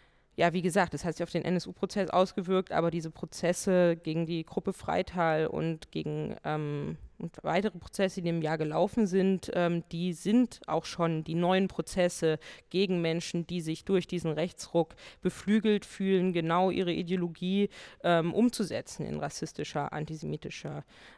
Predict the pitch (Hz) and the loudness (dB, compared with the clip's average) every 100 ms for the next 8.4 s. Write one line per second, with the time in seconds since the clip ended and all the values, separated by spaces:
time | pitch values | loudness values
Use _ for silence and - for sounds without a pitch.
0 | _ 165 147 147 - 151 147 160 147 - | _ -4 -4 -4 -10 -2 2 2 0 -14
1 | - - - - - - - - - - | -14 -16 -14 -18 -14 -14 -14 -20 -20 -20
2 | _ _ _ _ - - - 175 - - | _ _ _ _ -16 -16 -10 -10 -10 -16
3 | _ 180 180 170 160 160 - 180 175 214 | _ 2 4 4 0 -2 -6 -2 4 4
4 | 165 165 - 190 208 - 214 208 202 - | 4 2 4 4 4 4 4 4 -2 -6
5 | - 190 196 190 180 - 185 190 262 - | -2 0 2 2 0 0 2 4 4 2
6 | - 180 170 165 165 - 180 - - 185 | -6 -4 -2 -2 -4 -2 -2 0 -2 0
7 | 220 - 190 175 170 - 175 190 170 165 | -2 -2 0 0 0 -2 0 0 0 -2
8 | - - - 175 | -6 -6 -2 0